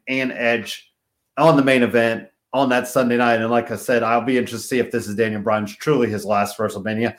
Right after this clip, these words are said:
I don't think it is, but I do think we see a less of Daniel Bryan, you know, as the year goes on. I,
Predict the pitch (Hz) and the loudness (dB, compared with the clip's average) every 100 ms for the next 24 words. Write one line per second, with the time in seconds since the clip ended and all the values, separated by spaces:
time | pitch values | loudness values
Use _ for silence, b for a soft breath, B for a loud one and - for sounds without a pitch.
0 | b b _ - 151 117 - 147 143 160 | b b _ 2 2 2 0 2 4 6
1 | 160 165 165 - - 127 120 104 139 135 | 8 8 6 -2 0 4 4 4 2 4
2 | 131 123 117 131 117 110 117 - - - | 0 -2 -4 0 2 4 4 2 -6 -2
3 | 123 123 120 113 113 110 107 104 104 104 | 0 2 2 2 0 0 0 0 -2 -4
4 | 104 _ _ _ _ _ _ - 117 117 | -6 _ _ _ _ _ _ -4 -2 0
5 | 110 104 107 104 101 95 98 90 - 92 | 0 0 0 0 0 -2 -2 -4 -4 -8